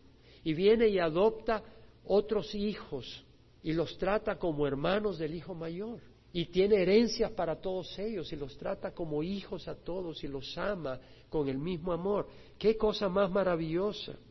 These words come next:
Y luego dice, eh, Pablo, "Y a los que predestinó a estos también llamó, y a los que llamó a estos justificó, y a los que justificó a estos glorificó".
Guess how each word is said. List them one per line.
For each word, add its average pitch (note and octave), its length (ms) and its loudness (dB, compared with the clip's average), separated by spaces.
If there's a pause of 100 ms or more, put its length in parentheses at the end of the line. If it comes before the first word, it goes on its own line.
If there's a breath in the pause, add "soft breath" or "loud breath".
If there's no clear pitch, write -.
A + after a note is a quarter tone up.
(920 loud breath)
Y E3 100 0
luego G#3+ 340 12
dice, G#3+ 320 6
eh, F#3 320 2
Pablo, F#3+ 640 2 (360 loud breath)
"Y F#3 80 6
a F3+ 60 10
los F#3 200 4
que F#3 200 6
predestinó F3 720 4
a G3+ 100 6
estos G3 260 -2
también F3+ 360 2
llamó, D#3+ 340 4
y G#3 80 4
a F#3 60 4
los E3 180 -2
que D#3+ 100 -2
llamó D3+ 280 0
a F#3 60 2
estos C#3+ 260 -6
justificó, D#3 600 -4
y F#3+ 60 4
a F3+ 60 2
los E3 180 -2
que D#3+ 100 -2
justificó C#3 580 -4
a E3+ 80 2
estos E3+ 440 -8
glorificó". E3 1000 -2